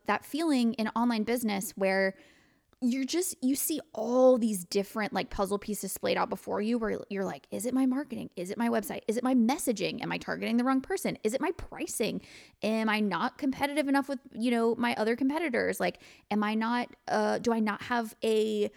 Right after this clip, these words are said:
unique enough approach to this process that I'm trying to teach? Is my content not," like, all these different things. Am I, do I, am I not on the right social platforms? Blah, blah, blah. And you just suddenly go, "Okay,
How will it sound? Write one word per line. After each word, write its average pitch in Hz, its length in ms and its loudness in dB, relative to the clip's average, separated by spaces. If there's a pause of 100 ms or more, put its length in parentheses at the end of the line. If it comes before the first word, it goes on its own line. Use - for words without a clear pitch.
(160)
unique 233 380 4
enough 220 320 2
approach - 460 0
to 254 60 0
this 214 160 -2
process 240 460 -2
that 220 100 -8
I'm 208 100 -2
trying 196 220 -4
to 190 60 -4
teach? - 460 -6 (300)
Is 185 120 -10
my 185 80 -2
content 294 400 2
not," 233 220 0
like, 262 260 -2
all 294 280 0
these 262 280 -2
different - 400 -2
things. 233 220 2
Am 196 80 -6
I, 190 120 -6
do 202 200 -4
I, 202 120 -6
am 208 120 -4
I 208 40 -4
not 208 120 -4
on 214 80 0
the 254 100 2
right 294 180 -2
social 349 300 -2
platforms? 208 400 -4
Blah, 226 80 -2
blah, 226 140 -2
blah. 208 120 2 (280)
And 269 100 8
you 277 60 6
just 339 180 0
suddenly 269 300 4
go, 214 340 4 (460)
"Okay, 214 360 4